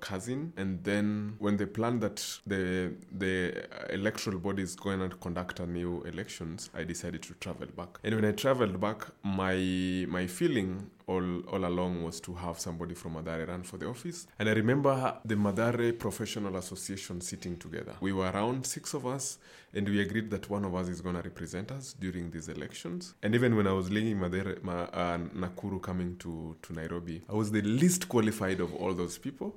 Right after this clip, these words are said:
and I knew I was just gonna support someone. But it happened after the first elections, all of us, we were given a task to make sure that we have a certificate to show the level of seriousness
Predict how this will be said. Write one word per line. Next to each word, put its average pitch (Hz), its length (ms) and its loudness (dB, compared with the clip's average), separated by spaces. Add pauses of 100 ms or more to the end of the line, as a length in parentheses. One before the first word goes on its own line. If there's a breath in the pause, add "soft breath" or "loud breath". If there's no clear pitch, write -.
(120)
and 98 160 2
I 98 80 2
knew 101 220 0
I 90 40 2
was 82 120 -2
just 95 220 -2
gonna 87 180 -2
support - 360 -8
someone. - 460 -10
But 98 140 4
it 95 120 -2
happened 117 440 2
after 98 380 0
the 90 100 -2
first 107 320 -2
elections, 95 580 -2
all 117 160 2
of 101 120 2
us, 101 200 0
we 92 80 -4
were 85 100 0
given 87 340 -4
a 80 40 -8
task - 440 -8
to 92 100 -6
make 104 140 0
sure 104 140 -2
that 90 140 0
we 87 140 0
have 85 220 -4
a 82 80 -6
certificate 110 640 -6
to 113 80 -4
show 131 300 2
the 104 100 6
level 101 340 4
of 85 120 0
seriousness 120 720 -2